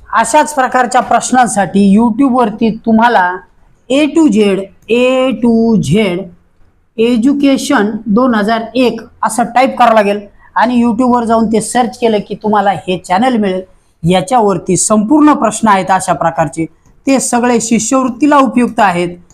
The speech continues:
नवोदयला उपयुक्त आहेत, तुमची पोलीस भरती असेल, टीईटी असेल, तलाठी असेल, सगळ्या परीक्षांना उपयुक्त असे भरपूर घटक त्याच्यावर आहेत. ठीक आहे, ओके, चला पुढचं बघूया.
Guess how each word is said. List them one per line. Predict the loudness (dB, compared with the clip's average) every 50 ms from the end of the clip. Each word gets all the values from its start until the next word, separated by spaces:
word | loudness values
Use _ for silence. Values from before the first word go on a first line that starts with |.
| _ _ _ _
नवोदयला | 0 2 2 2 2 2 2 2 2 2
उपयुक्त | 0 0 0 0 -2 0 0 0
आहेत, | 0 0 0 -4 -8 -10 -14 _ _ _ _ _
तुमची | 0 0 2 2 0 -2
पोलीस | 0 0 2 2 2 2 2
भरती | 0 -2 -2 0 -2 0
असेल, | 0 0 -2 -2 -2 0 0 -2 -2
टीईटी | 0 0 2 2 2 2 0
असेल, | 0 0 -2 0 0 0 0 0 -2 -2
तलाठी | -2 0 0 0 0 0 0
असेल, | 0 0 -2 -2 -2 -2 -4 -6 -10 -16 _ _ _ _ _
सगळ्या | -10 -4 -4 -2 -2 0 2 2 2
परीक्षांना | 2 0 -2 -2 -2 -2 -2 -2 0 0 0 0
उपयुक्त | 0 -2 -2 -2 -4 -4 0 -2
असे | -4 -4 -4 -8 -10 -10 -10 -6
भरपूर | -6 -6 -6 -6 -2 -2 -2 0 0 -2
घटक | 0 -2 -4 -4 -2
त्याच्यावर | -4 -4 -4 -4 -8 -8
आहेत. | -8 -6
ठीक | _ -2 0 0
आहे, | 0 -2 -4 -8 -18 _ _ _ _ _ _ _ -4
ओके, | -4 -2 0 -2 -2 -2 -6 -14 _ _ _ _ _ _ _ _ _ -6
चला | 0 0 0 0 0 -6 -16 _ _ _ _ _ _ _ _ _ _ -2
पुढचं | -2 0 0 0 2
बघूया. | 2 2 0 -2 -4 -6 -10 -16 -18 -18 -18 -18